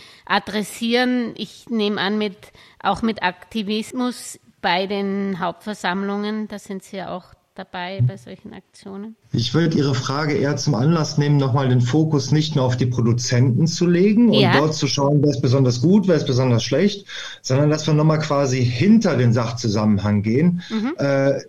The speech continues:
Speaker 2: nämlich irgendwo werden ja diese Rohstoffe angepflanzt, die dann später zu Schokolade oder zu
Speaker 1: Mhm.
Speaker 2: einem Rindersteak und so weiter werden. Und hier sehe ich eine ganz große Chance in dem, was wir Präzisionslandwirtschaft nennen.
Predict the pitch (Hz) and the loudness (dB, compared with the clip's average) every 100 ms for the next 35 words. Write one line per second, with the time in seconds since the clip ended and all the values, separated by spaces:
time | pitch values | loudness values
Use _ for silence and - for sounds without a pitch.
0 | _ 147 143 135 160 156 127 147 160 160 | _ 0 2 2 4 4 4 4 4 4
1 | - 120 147 151 143 143 135 139 151 156 | 2 0 2 2 2 2 2 2 2 0
2 | 156 127 143 202 254 - 120 113 - 120 | 0 -2 2 2 2 2 2 0 0 0
3 | 113 - 120 120 120 120 110 117 - 113 | 0 0 0 2 0 0 -2 -2 0 0
4 | 127 131 127 123 117 - 220 226 104 101 | 2 2 2 2 2 0 0 0 2 2
5 | 127 139 120 - 120 120 131 170 160 170 | 0 0 -2 -2 -2 -2 -4 -2 -2 -2
6 | - 98 78 82 - 131 135 135 123 - | -4 -4 -10 -14 -6 0 4 4 2 -6
7 | - - 170 156 156 147 131 139 127 123 | -8 0 2 4 4 2 2 0 0 -2
8 | 180 151 143 180 175 139 147 151 131 135 | -4 -2 2 2 2 0 0 -2 -2 0
9 | 143 147 131 123 135 131 123 127 120 123 | -2 0 0 2 2 0 -2 -4 -2 -4
10 | 139 127 127 104 117 135 156 156 110 101 | -4 -4 -2 0 2 4 2 2 -2 -2
11 | 104 110 - 95 - 98 92 85 | -2 -6 -4 -6 -2 0 0 -2